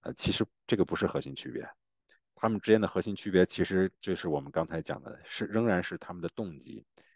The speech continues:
就是他们为什么要去诉诸法律。呃，保罗，所以你说基督徒可不可以诉讼啊？这个时候有些人讲，可能开始要问了，那对外邦人可不可以啊？基督徒可不可以告外邦人啊？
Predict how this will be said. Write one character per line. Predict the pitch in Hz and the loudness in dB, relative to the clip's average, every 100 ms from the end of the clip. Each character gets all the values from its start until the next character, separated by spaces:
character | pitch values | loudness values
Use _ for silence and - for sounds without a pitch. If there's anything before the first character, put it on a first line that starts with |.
| _ | _
就 | - | -6
是 | 98 90 | 0 0
他 | 104 | 2
们 | 95 90 | 0 6
为 | 113 | 4
什 | - | 4
么 | 151 | -4
要 | 151 | -4
去 | 147 - | -4 -6
诉 | 147 147 | -6 -2
诸 | 135 | 0
法 | 131 131 | 0 -2
律。 | 117 - _ - - - _ _ - | -4 -8 _ -20 -20 -20 _ _ 2
呃， | - 82 80 - _ _ | 6 8 6 2 _ _
保 | - 82 80 | 6 8 10
罗， | 92 110 - _ _ _ _ - | 10 8 6 _ _ _ _ 0
所 | 117 | 4
以 | |
你 | 120 | 4
说 | 92 104 | 4 2
基 | - | 4
督 | 113 | 4
徒 | 110 101 | 4 2
可 | - 80 | 0 0
不 | |
可 | 80 92 | 4 4
以 | |
诉 | 80 85 | 4 0
讼 | - 76 | -8 -8
啊？ | 71 87 | -8 -2
这 | 87 | 2
个 | 78 | 4
时 | |
候 | 165 | 6
有 | - | 6
些 | - 76 | 6 4
人 | 78 | 4
讲， | 76 - - - _ - - | 2 0 -8 -20 _ -20 -20
可 | - - | -8 -4
能 | 71 | -4
开 | - 90 | 0 2
始 | 82 | 4
要 | 76 | 4
问 | 71 78 | 4 4
了， | 69 | 4
那 | 80 | 2
对 | 87 101 | 6 6
外 | 233 | 8
邦 | 104 90 | 8 6
人 | 80 | 4
可 | - - | 2 -2
不 | - | 0
可 | 80 | 2
以 | 73 | 2
啊？ | 67 | 0
基 | - | 0
督 | 85 | 2
徒 | 90 | 2
可 | 101 - | 2 4
不 | 92 | 6
可 | 101 | 6
以 | |
告 | 85 87 | 6 6
外 | 90 87 | 6 6
邦 | 78 | 4
人 | 78 71 | 2 0
啊？ | 71 | -6